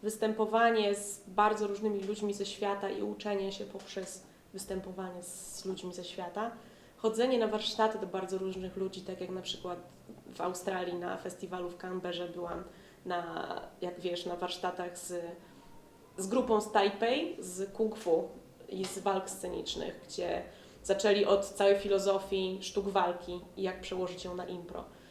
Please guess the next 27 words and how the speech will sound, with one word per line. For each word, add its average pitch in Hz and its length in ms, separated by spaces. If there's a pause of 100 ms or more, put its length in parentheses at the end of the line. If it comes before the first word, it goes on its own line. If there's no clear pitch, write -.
(140)
Więc 196 640
mnie 220 480
osobiście 226 460
najbardziej 208 480
wzbogacają 196 720
właśnie 196 220
takie 185 240
doświadczenia. 185 640 (960)
I, 202 200
ale 208 140
też, 208 260
ja - 180
też 208 160
jestem 208 240
ku-, 196 180
kulturoznawcą, 196 920
więc 175 320
to 185 100
też, 185 400
y, 175 180 (680)
zawsze 202 240
byłam 196 320 (160)
zainteresowana 190 840
światem, 196 440
ludźmi 196 320
i 190 40
kulturami, 196 600